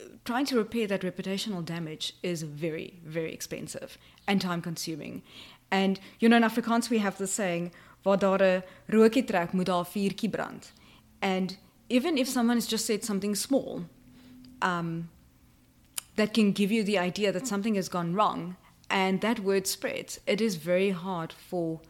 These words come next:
companies to repair that reputation again. Um, and then, of course, the analytics that go with it. Knowing what's happening in your company, knowing what's happening in your school, knowing that da-, that data belongs to you.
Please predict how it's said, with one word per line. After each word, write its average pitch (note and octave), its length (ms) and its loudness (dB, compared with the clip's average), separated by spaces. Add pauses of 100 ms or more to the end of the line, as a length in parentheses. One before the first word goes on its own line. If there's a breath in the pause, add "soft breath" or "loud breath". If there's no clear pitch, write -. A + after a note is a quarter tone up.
(160)
companies F3 720 -6 (300)
to F3 260 -4
repair D#3+ 580 -6 (640 soft breath)
that E3 200 -6
reputation E3 560 -6
again. D3+ 340 -8 (880 loud breath)
Um, F#3+ 380 0 (200)
and B3 120 6
then, B3 80 8
of A3+ 160 0
course, G3 300 0
the F3+ 80 0
analytics F#3 540 0
that E3+ 120 -4
go D#3+ 160 -6
with E3+ 220 -6
it. - 180 -10 (420 loud breath)
Knowing A3+ 480 6
what's G#3+ 200 -2
happening F3+ 320 -4
in E3+ 100 -4
your E3 80 -6
company, E3+ 400 -4
knowing G#3+ 320 2
what's G#3+ 200 -6
happening F#3 360 -6
in F3+ 100 -4
your G3 100 -6
school, - 460 -12 (460 loud breath)
knowing A#3 220 4
that A3+ 180 0
da-, F#3 240 0
that A3 260 -2
data F#3+ 600 -2
belongs F#3 540 2
to B3 100 -4
you. D#3+ 380 -6